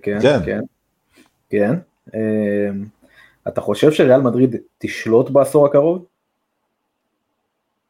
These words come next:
Speaker 2: מה, להרחיב או להגיד בכן ולא?
Speaker 1: קודם כל תגיד בכן ולא, ואז תרחיב.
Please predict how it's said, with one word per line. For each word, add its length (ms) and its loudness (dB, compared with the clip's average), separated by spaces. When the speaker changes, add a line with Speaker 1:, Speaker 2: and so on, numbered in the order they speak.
Speaker 2:
מה, 360 4
להרחיב 720 2
או 440 6
להגיד 400 4
בכן 300 2
ולא? 280 2
Speaker 1:
קודם 220 4
כל 140 2
תגיד 260 0
בכן 300 2
ולא, 160 4
ואז 260 2
תרחיב. 300 -8